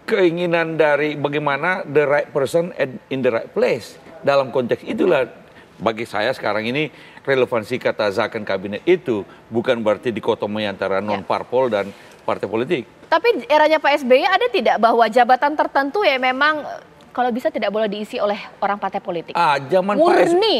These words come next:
Speaker 1: zaman
Speaker 2: ahli.
Speaker 1: Pak S B Y memang ada beberapa yang tidak diisi oleh kader partai politik. Misalnya Menteri Keuangan,
Speaker 2: Mhm.
Speaker 1: eh, Jaksa Agung, lalu kemudian, eh,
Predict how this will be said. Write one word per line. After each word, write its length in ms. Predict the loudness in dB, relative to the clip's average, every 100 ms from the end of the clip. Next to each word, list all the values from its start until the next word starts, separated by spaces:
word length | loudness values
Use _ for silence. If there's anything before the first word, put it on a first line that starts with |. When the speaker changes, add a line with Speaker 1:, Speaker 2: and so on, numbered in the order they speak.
| 2
Speaker 1:
zaman 240 | 2 2
Speaker 2:
ahli. 60 | 2
Speaker 1:
Pak 80 | 2
S 120 | 2
B 60 | 4
Y 40 | 4
memang 240 | 2 0 0
ada 60 | 0
beberapa 460 | 0 2 0 2 2
yang 320 | 4 2 -2 -12 -4
tidak 240 | 0 2 0
diisi 320 | -4 -4 0
oleh 240 | 2 2 0 -12 -18 -4
kader 240 | -2 -2 -2
partai 240 | -4 -4
politik. 240 | -6 -4
Misalnya 320 | -8 -2 -2 -2
Menteri 240 | -6 -4
Keuangan, 560 | 0 0 0 -4 -6 -10
Speaker 2:
Mhm. 480 | -12 -8 -8 -8 -10 -14 -4
Speaker 1:
eh, 160 | -2 0
Jaksa 320 | -2 -4 -6
Agung, 400 | -4 -2 -2 -4 -12 -20 -20 -20 -20 -20 -8
lalu 560 | 0 0 2 0 0
kemudian, 520 | -2 -4 0 0 -2 -8 -18 -20 _ -4
eh, 240 | 0 0